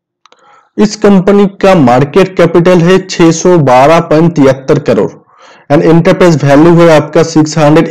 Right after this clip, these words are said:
एटी टू पॉइंट फ़ोर्टी सेवन करोड़ and पीई रेशियो है आपका फ़ोर्टीन पॉइंट ट्वेंटी सिक्स। ओके, इस कंपनी के ऊपर अभी आपका डेब्ट है रुपीज सेवेंटी पॉइंट ट्वेंटी वन करोड़ का। तो इसका जो डेब्ट इक्विटी रेशियो निकल के आ रहा है, वो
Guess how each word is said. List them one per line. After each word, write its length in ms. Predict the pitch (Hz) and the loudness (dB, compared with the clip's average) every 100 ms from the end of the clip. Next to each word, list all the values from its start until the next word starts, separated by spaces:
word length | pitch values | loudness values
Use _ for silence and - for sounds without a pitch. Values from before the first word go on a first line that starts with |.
| 151 | 0
एटी 140 | 139 | 0
टू 140 | 147 156 | 0 0
पॉइंट 200 | 156 143 | 0 -2
फ़ोर्टी 260 | 139 117 151 | -2 -2 -2
सेवन 280 | 160 165 170 | 0 0 0
करोड़ 220 | 170 170 | 0 0
and 160 | 156 151 | -2 -2
पीई 340 | 165 180 185 175 | -2 -2 0 2
रेशियो 300 | 156 151 156 | 0 2 2
है 80 | 156 | 2
आपका 280 | 131 - 160 | 0 -2 -6
फ़ोर्टीन 680 | - 135 127 - - 190 175 | -2 -2 -2 -6 -4 -2 0
पॉइंट 300 | 165 151 - | 0 0 0
ट्वेंटी 300 | 139 127 123 | 0 0 -2
सिक्स। 300 | 127 143 - 170 | -4 -6 -4 -4
ओके, 240 | 185 - - _ _ _ _ _ _ _ _ _ - | -4 -4 -8 _ _ _ _ _ _ _ _ _ -6
इस 160 | 226 - | -4 -4
कंपनी 440 | 208 196 196 208 | -2 -2 0 0
के 140 | 208 214 | 0 0
ऊपर 340 | 190 170 190 | 2 2 0
अभी 280 | 180 147 185 | 0 0 2
आपका 300 | 165 - 180 | 0 0 -2
डेब्ट 420 | 165 147 165 - 175 | 0 2 0 -2 0
है 140 | 175 160 | 2 2
रुपीज 340 | 147 147 180 175 | 0 0 -2 -2
सेवेंटी 500 | - 143 151 160 175 | 0 2 2 2 -2
पॉइंट 320 | - 151 160 | 0 0 2
ट्वेंटी 300 | 156 135 139 | 0 0 2
वन 200 | 147 151 | 2 2
करोड़ 300 | 151 123 117 | 0 0 0
का। 140 | - 110 | -2 -2
तो 120 | 147 | 0
इसका 220 | 156 196 | 0 0
जो 100 | 180 156 | 0 0
डेब्ट 340 | 127 165 175 | 2 0 0
इक्विटी 320 | 185 185 185 180 | -2 -2 0 2
रेशियो 340 | 143 143 190 | 0 0 0
निकल 240 | 170 160 156 | 0 0 0
के 140 | 165 | 0
आ 100 | 143 | 2
रहा 100 | 151 | 2
है, 40 | |
वो 100 | 160 | 2